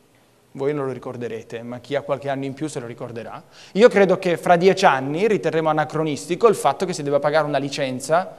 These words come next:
per un software per fare delle simulazioni, quando questo software è general purpose. Ok. Quindi, qui ci siamo noi,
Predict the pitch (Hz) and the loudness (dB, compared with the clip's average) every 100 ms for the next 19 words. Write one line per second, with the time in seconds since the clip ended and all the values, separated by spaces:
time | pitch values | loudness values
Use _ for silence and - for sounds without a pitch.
0 | - - - 147 165 139 - 170 165 156 | -20 -16 -6 -2 0 0 0 -2 -2 -2
1 | 113 131 135 123 135 123 - 107 92 98 | -2 -4 -6 -6 -6 -6 -8 -14 -14 -16
2 | _ _ _ _ 143 147 151 160 202 131 | _ _ _ _ -4 -2 -2 0 -2 -2
3 | 110 - 147 156 - - 147 131 127 143 | -6 -2 -2 -2 -6 -10 -8 -6 -4 -4
4 | 131 127 - 104 104 - 107 - - - | -4 -6 -6 -10 -10 -14 -14 -12 -14 -18
5 | _ _ _ _ _ _ _ - - - | _ _ _ _ _ _ _ -18 -18 -18
6 | - _ _ - - - - - - - | -20 _ _ -20 -20 -20 -20 -20 -20 -20
7 | _ _ _ _ _ _ _ 220 202 160 | _ _ _ _ _ _ _ 4 4 4
8 | 135 110 - - _ _ _ _ _ _ | -2 -6 -16 -20 _ _ _ _ _ _
9 | _ _ _ _ _ _ _ _ _ _ | _ _ _ _ _ _ _ _ _ _
10 | - 240 247 - 151 180 160 165 160 156 | 4 4 4 -4 -2 0 2 2 2 2
11 | 226 247 | 0 -6